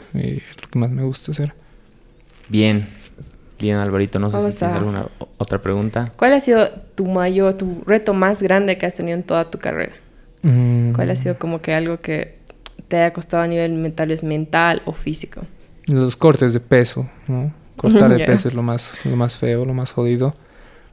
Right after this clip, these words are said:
Speaker 1: Pero cada pelea se pone más difícil porque cada vez tienes un pelea-, un peleador más difícil. Em, los training camps, la preparación para la pelea, no siempre llegas, em, al cien por ciento, siempre te lesionas.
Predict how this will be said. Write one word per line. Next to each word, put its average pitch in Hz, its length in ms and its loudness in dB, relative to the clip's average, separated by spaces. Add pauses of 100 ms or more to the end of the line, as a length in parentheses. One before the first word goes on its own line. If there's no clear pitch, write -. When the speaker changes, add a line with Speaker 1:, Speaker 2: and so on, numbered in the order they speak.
(140)
Speaker 1:
Pero 160 440 10
cada 170 280 6
pelea 139 240 8
se 127 80 2
pone 127 240 4
más 123 180 4
difícil 131 420 2
porque 131 300 -4
cada 120 280 2
vez 120 180 0
tienes 117 260 0
un 123 100 -2
pelea-, 123 220 -2
un 123 460 0
peleador 120 400 6
más 123 340 6
difícil. 123 640 0 (600)
Em, 117 680 0
los 120 280 -4
training 123 320 4
camps, 123 380 4
la 117 120 -2
preparación 120 560 -2
para 120 160 0
la 117 160 -4
pelea, 120 560 2 (800)
no 127 160 4
siempre 123 340 2
llegas, 117 720 2 (100)
em, 120 560 2 (160)
al 123 160 2
cien 120 160 4
por 117 160 -2
ciento, 120 320 0
siempre 127 260 0
te 123 120 -2
lesionas. 120 560 -2